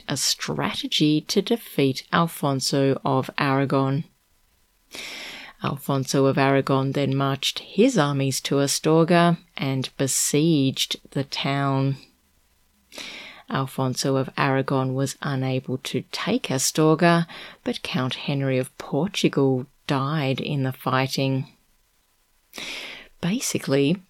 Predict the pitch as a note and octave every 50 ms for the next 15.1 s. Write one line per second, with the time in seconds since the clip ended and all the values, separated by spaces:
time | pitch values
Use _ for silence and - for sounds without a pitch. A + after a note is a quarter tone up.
0 | - - - C3 B2+ B2+ B2+ C3 C3 B2+ - - - - - - - C#3 C3+ C3+
1 | C3 C3 C3+ D3 F3+ G#3 G#3 G#3 G#3 G3+ G3+ G3 - - - _ _ _ _ -
2 | - - G3+ G#3 G#3 G#3 G#3 G#3 G3+ G3+ - A3+ A3+ G#3+ G#3 - - D3 C#3 C3+
3 | C3+ C3+ C3 - - - D3+ D#3 - G3+ F#3+ - - - D#3+ C3+ C3 C3+ - C#3
4 | C3 C3+ - - - - - - - C#3 C#3 C#3 C3+ C#3 C#3 C#3 C#3 C3+ C3+ C#3
5 | C#3 - - - - _ _ _ _ _ _ _ _ _ _ _ _ _ _ -
6 | - - - - - - - - - _ - - C#3 B2+ - - C3+ C3 B2+ -
7 | - C#3 C#3 C3+ - F3 G#3+ B3 B3 G#3 - G#3 G3+ G3 G3+ G3+ G3 G#3 A#3 A#3+
8 | B3+ A#3+ D3+ C#3+ C#3 C#3 C#3 C3+ - - - D3+ C3+ C3+ C3+ C3+ C#3 C#3+ C#3+ C#3+
9 | C3+ C3 C3+ C3+ C#3 C3+ C#3 - _ _ _ _ - D3 D3 D#3+ G3+ G#3 F3 D3
10 | C#3+ C#3 C#3 C#3+ - - - F#3 F#3 - - G#3 - - - D#3 C#3 C3+ C3+ C#3
11 | C3 - - - F3 D#3 D3 C#3 C#3 C3+ C3+ C3 C3 C3 B2+ - - C3+ C3 B2
12 | - - D#3 C3 - - - - D3 C#3 C3+ C#3 C3+ C3+ C3+ C3+ C3+ - _ _
13 | _ _ _ _ _ _ _ _ _ _ _ _ _ _ _ _ _ _ _ -
14 | - - - - - - - - - - - _ - - - - C#3 C3+ C3+ C3+
15 | C#3 C#3